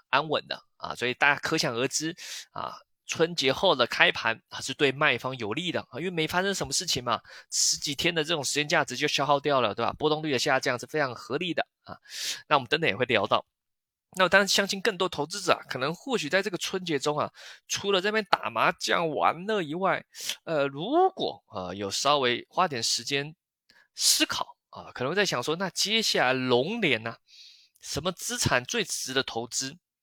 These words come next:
以及在过去这一两年啊，这我们的这个投资啊，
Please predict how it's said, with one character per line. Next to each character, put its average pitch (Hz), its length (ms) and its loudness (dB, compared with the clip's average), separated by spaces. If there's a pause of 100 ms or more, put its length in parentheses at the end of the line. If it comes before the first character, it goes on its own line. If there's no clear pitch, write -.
(500)
以 160 120 -8
及 165 140 -2
在 214 160 4
过 220 200 -2
去 208 140 -2
这 208 180 0
一 220 120 -2
两 135 200 4
年 113 220 2
啊， 104 160 0 (160)
这 156 260 0
我 131 60 -2
们 135 140 -8
的 143 80 0
这 170 100 -6
个 151 240 -4
投 147 240 0
资 - 180 -2
啊， 165 160 4